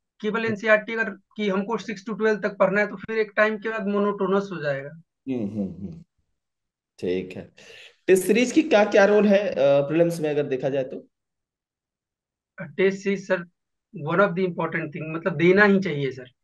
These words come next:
Speaker 1: मेरे हिसाब से आप, अ, minimum बीस से तीस टेस्ट तो दे के ही जाइए। और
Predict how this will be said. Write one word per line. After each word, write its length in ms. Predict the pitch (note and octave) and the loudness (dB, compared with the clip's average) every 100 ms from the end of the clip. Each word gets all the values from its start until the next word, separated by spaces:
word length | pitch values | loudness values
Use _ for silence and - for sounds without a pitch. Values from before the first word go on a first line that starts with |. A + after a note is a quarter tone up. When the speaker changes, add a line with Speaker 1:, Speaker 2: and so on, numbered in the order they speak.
| _ _ _ _ _ E3+ | _ _ _ _ _ 2
Speaker 1:
मेरे 240 | F#3 G#3 | 4 4
हिसाब 320 | G3+ G3+ G3 | 4 4 4
से 200 | F3+ G#3+ | 0 -2
आप, 440 | G3+ G3 G#3 _ G3+ | 6 6 4 _ 4
अ, 200 | G3 F#3+ | 4 4
minimum 440 | F3+ G3 A3 A#3+ | 0 0 -2 -6
बीस 260 | G3 A3+ G#3+ | -6 -6 -6
से 100 | A3 | -10
तीस 320 | G3+ A3 G3 | -6 -8 -4
टेस्ट 280 | G#3+ G3+ - | -4 -6 -6
तो 80 | G#3 | -4
दे 200 | E3+ F3 | -2 -2
के 140 | F3 | 0
ही 140 | F3+ D#3+ | -2 0
जाइए। 340 | C3+ B2 C3 C#3 _ _ _ _ _ _ _ _ | -6 -6 -12 -16 _ _ _ _ _ _ _ _
और 380 | G3 G#3 G#3+ A#3 | 6 6 6 -4